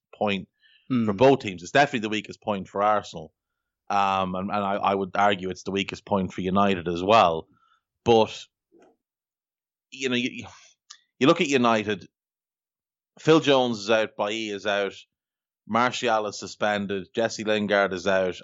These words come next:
Speaker 1: and Alex Telles is out. Um, Alex Telles has, has, has covid. Lingard is no loss. Martial is, is a big loss, but that suspension is, is still running. They'll be close to full strength. I'll be,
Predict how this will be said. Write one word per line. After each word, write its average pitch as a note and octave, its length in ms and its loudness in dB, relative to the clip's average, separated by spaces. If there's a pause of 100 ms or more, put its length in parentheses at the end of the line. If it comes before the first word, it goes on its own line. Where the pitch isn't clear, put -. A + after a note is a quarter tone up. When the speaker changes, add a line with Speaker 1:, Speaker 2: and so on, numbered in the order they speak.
Speaker 1:
and F#2+ 300 -2
Alex F#2+ 300 2
Telles F#2 360 0
is E2+ 140 -6
out. E2 220 -2 (880)
Um, F#2 880 2 (300)
Alex G2+ 240 0
Telles F#2+ 320 0
has, F#2+ 200 -4
has, F#2 320 -4
has F#2 180 -4
covid. F#2 460 0 (540)
Lingard G#2 440 4
is F2+ 100 -6
no G2 160 0
loss. F#2 380 0
Martial A#2 480 4
is, G#2 140 -2
is G2 220 -10
a G2 60 -6
big F#2+ 200 -6
loss, F#2+ 340 -2
but F#2 140 -8 (500)
that F#2+ 160 0
suspension F#2+ 560 0
is, F2+ 160 -8
is F#2+ 120 -8
still F#2+ 220 -2
running. F#2 400 0 (800)
They'll C#3 160 8
be E3 180 4
close C3 460 2
to D3 100 -2
full D3+ 260 0
strength. D3 520 -2 (160)
I'll B2 200 4
be, B2+ 280 -8